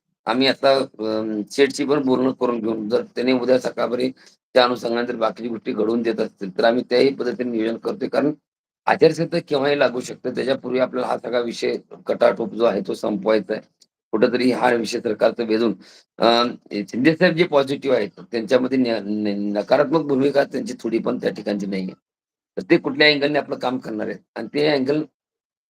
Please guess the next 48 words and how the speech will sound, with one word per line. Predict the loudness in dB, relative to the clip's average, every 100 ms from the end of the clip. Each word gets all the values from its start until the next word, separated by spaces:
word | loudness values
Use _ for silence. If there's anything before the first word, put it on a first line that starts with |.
| _ _ _ -4 2
ज्या | 2
अँगलने | 4 0
काम | 0 -4
करणार | -4 -4
आहेत, | -4 -4
त्या | -4
अँगलने | -2 -2 -2 -6 _ _ _ -6
आता | 2 4
जर | 4 0
ते | -2
काम | -2 -4
केलं, | -4 -4
तर | 0
आम्ही | 0 0
किती | -2 0
उपयोगामध्ये | 0 0 -2 -2 0 0
आम्ही | -2 -4
पडू | -8 -8 -10
शकतो | -10 -10 -12
किंवा | -8 -8
कशा | -6 -6
पद्धतीने | -6 -2 -2
आमची | -2 -2
भूमिका | -2 -4 -6
आहे. | -12 _ -20 _ 4
काही | 6 6
अशा | 4 4
काही | 4 2
गोष्टी | 2 0 0
आहेत, | -2
की | -4
त्यांच्याकडे | -4 0 -2 0 -4
समक्ष | 0 -2 0 -2
भेटल्यानंतर | -4 -4 -4 -2
त्या | 2 2
आम्ही | 2
त्यांना | 0 -2 -2 _ _ _ _
सांगू | 2 2
शकतो | 2 0 0
आणि | 0 4
ते | 2
जर | 2
सांगितल्या, | 0 0 -2 -2 -6 -6 _ _ -2
तर |
शंभर | 2 2 2 2
टक्के | 0 0
त्या | -2
ठिकाणी | -2 -2 0 0